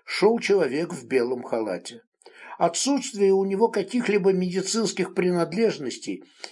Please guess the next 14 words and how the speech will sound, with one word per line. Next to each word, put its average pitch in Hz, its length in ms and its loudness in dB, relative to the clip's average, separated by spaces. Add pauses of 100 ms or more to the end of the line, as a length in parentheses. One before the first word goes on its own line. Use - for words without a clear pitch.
и 185 120 -2
весьма 226 440 2
интеллигентный 190 920 0
вид 175 400 0 (320)
говорили 202 520 2
о 180 120 4
том, 233 380 -2 (160)
что - 240 2
он, 233 160 2
скорее 220 440 2
всего, 214 440 -2 (160)
специалист 170 800 0
по 151 80 0
психологии. 117 960 0